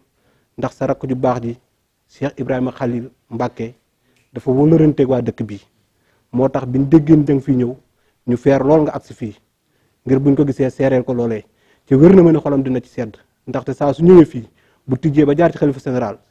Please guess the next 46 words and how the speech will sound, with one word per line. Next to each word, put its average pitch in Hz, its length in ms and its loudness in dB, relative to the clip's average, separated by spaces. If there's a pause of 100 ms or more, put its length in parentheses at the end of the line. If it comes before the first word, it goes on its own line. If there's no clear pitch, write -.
(100)
sa - 140 -12
bunt 120 220 -2
ci 131 120 -8
yow 135 160 2
lay 123 180 0
jaar. 107 220 -6 (680)
Waaw, 104 120 -20
kon 123 160 -2
ñu 127 100 2
ngi 127 100 -6
ciy 127 140 -2
sant 127 180 -6
bu 120 140 -10
baax 131 220 -6
a 135 40 -10
baax 123 200 -8
a 120 60 -12
baax. 107 200 -12 (640)
Dëkk 160 260 -4
bii 160 140 -2
nga 170 100 4
ñëw 165 180 4
nag, 147 140 0 (480)
di 143 60 -14
dëkk 151 220 -2
boo 143 140 2
xam 143 140 -2
ne 135 80 0
si 135 140 -6
ne, 127 180 -4 (640)
maanaam 127 320 -4
sëñ 160 240 -6
Ibrahima 151 320 2
Khalil, 127 360 -4 (420)
bi 135 60 0
mu 143 40 -2
fi 180 100 0
njëkkee 170 280 4
ñëw 135 120 4
man 127 140 -2
fekk 135 200 -6
ma 123 120 -2
fi, 104 100 -14
waaye 123 160 -4
deuxième 160 360 2
va-, 151 80 -8